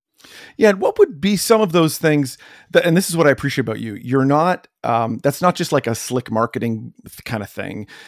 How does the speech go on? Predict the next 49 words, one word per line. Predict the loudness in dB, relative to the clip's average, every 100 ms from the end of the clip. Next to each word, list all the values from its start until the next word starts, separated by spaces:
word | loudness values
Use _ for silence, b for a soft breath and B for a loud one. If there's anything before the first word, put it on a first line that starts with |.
| B -10
Um, | -6 -6 -4
this | -6 -6
drives | 0 6 6 6 0
deep. | -4 -4 -4 -6
It, | -12 -14
it | -2
gets | -2 -2 -6
to | -6
who | -2 -2
you | 0 2
are | 4 4 4 2 0
as | -2 -2 -4
a |
community. | -6 -4 0 0 0 -2 -6 -10 B B -2
But | 0
what | 2 0
would | 0
be | 2
some | 4 2
of | 4
those | 4 4
things | 0 0 2
that | 2 4
are | 2 B B -2
maybe | 0 0
beyond | 2 4 6 6 6 4
the | 0 0
surface, | 0 0 0 -2 -6 -2
beyond | 2 2 2 0
the, | 2 2 2 B B B 2
uh, | 4 4 2
you | 0
know, | 0 2
the | 0
veneer | 2 2 4 4 4 4 4
that | 2 2
drive | 4 4 4
deep | -4 -2
and | -2
say, | -2
"Hey, | 0 0
we | 0 -2
wanna | 2 4 4 2
be | 0 0 0
the | 0
kind | 0 -2
of | -2
place | -2 -2 -2
where | -2 0